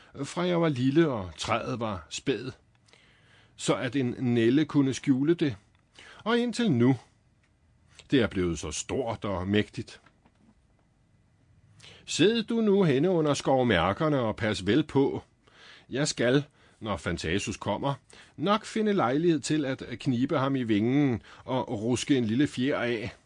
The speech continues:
Tag den. En bedre fik ingen digter. Så har du nok.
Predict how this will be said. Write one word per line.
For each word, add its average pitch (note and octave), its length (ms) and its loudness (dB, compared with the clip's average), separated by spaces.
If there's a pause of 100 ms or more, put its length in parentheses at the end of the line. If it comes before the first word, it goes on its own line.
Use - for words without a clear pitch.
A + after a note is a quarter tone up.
(1040)
Tag G#3 320 0
den. G#2 280 0 (800)
En E3+ 280 0
bedre F3+ 600 0
fik E3+ 260 -2
ingen D#3+ 380 -2
digter. D3 380 -4 (720)
Så G#3+ 160 0
har D3+ 120 2
du A#2 120 -2
nok. C3 420 0